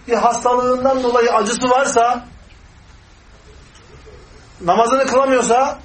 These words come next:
"Salla minen nehari isnetey aşara rek'a." Kılamadığı namazı sabahleyin ne yapardı diyor gündüz? On iki rekat olarak kılardı. Çünkü Nebi Aleyhisselatü Vesselam'ın adeti üzere ne yapardı? On bir rekat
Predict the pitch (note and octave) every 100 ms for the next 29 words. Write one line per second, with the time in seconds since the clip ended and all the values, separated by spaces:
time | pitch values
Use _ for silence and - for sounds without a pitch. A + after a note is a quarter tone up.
0 | - - B3+ C#4 B3+ A3+ A3 G3+ G#3 A#3+
1 | A#3 A3 A3 G#3 C4 C4+ B3 B3 A#3 A#3+
2 | A#3+ A3 A3+ A3+ A3+ A3+ A3+ G3 F#3+ C#3
3 | - - - - - - - C#3 A3 C4+
4 | C4+ C4+ B3+ C4 C4 B3 A3+ A#3+ B3 A#3
5 | A#3+ C4 C#4 C4+ C4 B3 A3 G3+ A3+ A3+
6 | A3+ B3+ D4+ - - - - - C4 C4
7 | B3 A#3+ G#3+ G3 F#3+ F3 F3 D#3 C#3 C3
8 | A3 A3 A3 B3 A3+ G3+ G#3+ G3+ G3 G3
9 | F#3+ F#3+ G3+ G3+ G3+ A3+ F#3+ G#3 C4 -
10 | - - - - G#3 G#3+ F#3+ F#3+ G#3+ A3
11 | G3+ F#3+ G3 C4